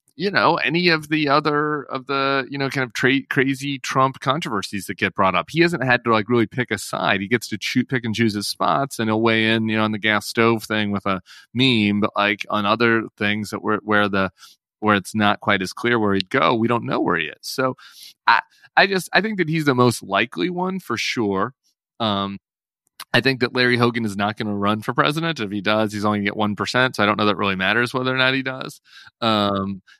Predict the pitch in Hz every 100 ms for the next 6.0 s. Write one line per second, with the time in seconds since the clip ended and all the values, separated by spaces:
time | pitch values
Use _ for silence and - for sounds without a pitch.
0 | _ - 110 110 107 - 113 131 127 117
1 | 127 127 127 127 - 196 208 117 113 123
2 | - 139 143 139 139 131 135 135 135 151
3 | 156 139 139 143 143 - _ _ _ -
4 | 143 175 - 127 143 185 160 127 123 117
5 | 110 101 117 139 165 170 113 98 107 160